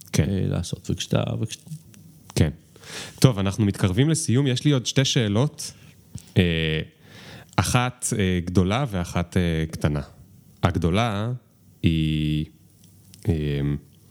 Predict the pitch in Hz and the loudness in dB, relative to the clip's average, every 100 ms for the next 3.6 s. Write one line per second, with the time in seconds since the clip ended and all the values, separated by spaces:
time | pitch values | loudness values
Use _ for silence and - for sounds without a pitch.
0 | - - - - - - - - 85 90 | -20 -20 -20 -20 -6 -2 -2 0 2 2
1 | 95 90 90 87 82 95 90 - 85 107 | 2 -2 0 0 0 -2 -2 0 0 2
2 | - 90 82 101 101 101 95 85 95 95 | 0 -2 -2 0 0 -2 -2 0 2 2
3 | 101 90 85 87 - 85 | 0 0 -2 -2 -2 -2